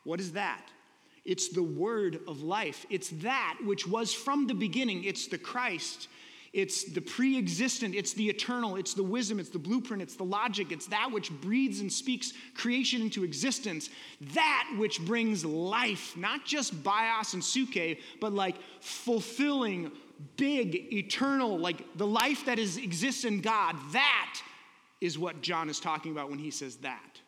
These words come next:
Everybody with me? Okay? So, uh, then he goes on to say, like, that,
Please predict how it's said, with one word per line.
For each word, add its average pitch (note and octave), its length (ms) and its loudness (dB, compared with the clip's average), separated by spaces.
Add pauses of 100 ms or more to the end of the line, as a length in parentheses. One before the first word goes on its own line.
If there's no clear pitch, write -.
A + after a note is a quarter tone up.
(420)
Everybody C4+ 320 4
with D4+ 240 6
me? B2 160 -2 (600)
Okay? F#3 280 2 (400)
So, A#3 300 2 (720)
uh, G#3 180 2 (460)
then D#4 220 2
he G4+ 160 4
goes D4 220 2
on E4+ 180 2
to B3+ 100 0
say, G#3+ 240 2
like, G#3+ 240 2 (220)
that, F3 420 4